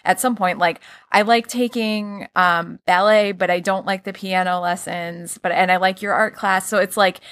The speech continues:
the parents just decided, "You're gonna do all these activities because we wanna get you out of the house," as opposed to, like, "You're clearly interested in ballet. Let's get you in some ballet lessons." Like, I think that's,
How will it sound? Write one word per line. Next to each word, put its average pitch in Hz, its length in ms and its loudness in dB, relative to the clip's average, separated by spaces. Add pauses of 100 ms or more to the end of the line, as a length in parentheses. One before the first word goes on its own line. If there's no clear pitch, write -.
(640)
the 214 140 2
parents 247 340 2
just 220 160 -4
decided, 185 720 2
"You're 208 320 2
gonna 214 160 2
do 185 140 0
all 180 100 8
these 170 160 -2
activities 160 880 -4 (380)
because 185 300 0
we 180 80 -8
wanna 170 220 0
get 160 200 -4
you 160 60 -2
out 156 140 2
of 147 60 -8
the 160 60 0
house," 156 500 0
as 175 160 2
opposed 170 320 -2
to, 175 60 -6
like, 165 220 0 (320)
"You're 220 180 4
clearly 202 360 0
interested 208 480 -4
in 175 100 -6
ballet. 190 380 4
Let's 160 200 -2
get 175 220 -6
you 175 80 -6
in 170 100 -10
some 175 160 -10
ballet 170 360 2
lessons." - 560 -4
Like, - 280 -4
I 190 80 4
think 208 140 2
that's, 190 340 0